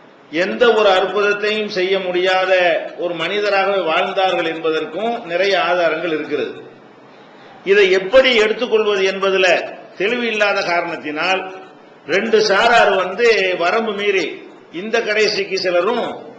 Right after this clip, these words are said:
அந்த கடைசிக்கு சிலரும் சென்று விட்டார்கள். ஒரு சாரார் என்ன சொல்கிறார்கள் என்றால், "அற்புதம்லாம் ஒண்ணு கிடையாது,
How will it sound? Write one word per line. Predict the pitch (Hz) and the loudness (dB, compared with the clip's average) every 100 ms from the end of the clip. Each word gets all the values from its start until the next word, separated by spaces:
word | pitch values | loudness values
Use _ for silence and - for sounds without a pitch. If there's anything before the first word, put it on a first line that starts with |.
| - - | -20 -8
அந்த | 190 233 233 | 0 2 4
கடைசிக்கு | 226 220 214 196 | 4 4 2 2
சிலரும் | 185 180 196 226 | 2 2 0 2
சென்று | 196 185 | 0 0
விட்டார்கள். | 180 175 156 139 - - - - - - - - - | 0 0 0 -2 -6 -14 -20 -20 -20 -20 -20 -20 -2
ஒரு | 202 233 | 2 4
சாரார் | 233 226 240 240 | 4 4 6 6
என்ன | 220 | 6
சொல்கிறார்கள் | 220 202 202 190 185 180 | 0 -2 0 2 2 0
என்றால், | 175 214 202 175 | 0 2 2 2
"அற்புதம்லாம் | 190 214 214 208 | 0 -2 -2 -4
ஒண்ணு | 190 | -2
கிடையாது, | 165 180 175 156 156 165 147 110 | 0 2 2 2 0 -2 -2 -6